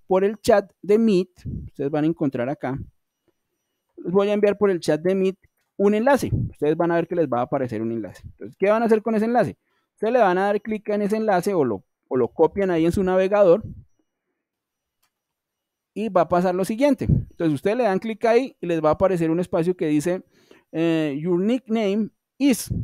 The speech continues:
y después hay un botoncito que les dice "spin", o les va a decir algo así como, como girar o rotar, no sé cuál sería la, en este caso, cómo lo traducen allá en, en Kahoot en español, pero, pues, esas dos opciones. Dice algo así como girar o rotar. Y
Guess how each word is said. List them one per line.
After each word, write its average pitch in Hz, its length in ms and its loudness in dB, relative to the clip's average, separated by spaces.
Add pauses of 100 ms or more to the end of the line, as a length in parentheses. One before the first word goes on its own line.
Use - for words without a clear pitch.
(300)
y 185 80 -2
después 170 300 0
hay 202 80 0
un 202 180 0
botoncito 180 460 0
que 185 100 -4
les 151 80 -4
dice 143 360 -2
"spin", 233 640 -4
o 165 100 4
les 151 140 2
va 139 120 2
a 143 40 4
decir 170 260 0
algo 165 160 -2
así 170 140 0
como, 165 480 0 (340)
como 139 220 0
girar 123 500 0
o 135 80 4
rotar, 120 380 -2
no 131 100 -2
sé 131 180 -4
cuál 143 180 -2
sería 147 180 0
la, 143 160 -6 (120)
en 131 120 0
este 147 160 -8
caso, 143 400 -2
cómo 151 220 -2
lo 147 100 2
traducen 143 400 -2
allá 131 240 -4
en, 131 440 0 (360)
en 143 180 -2
Kahoot 170 320 2
en 175 80 0
español, 214 320 -2
pero, 156 180 0
pues, 131 220 -4
esas 151 260 -2
dos 151 140 0
opciones. 135 400 -2
Dice 147 220 0
algo 190 160 2
así 190 100 0
como 180 240 -2
girar 156 400 0 (500)
o 143 140 4
rotar. 113 400 0 (540)
Y 277 260 0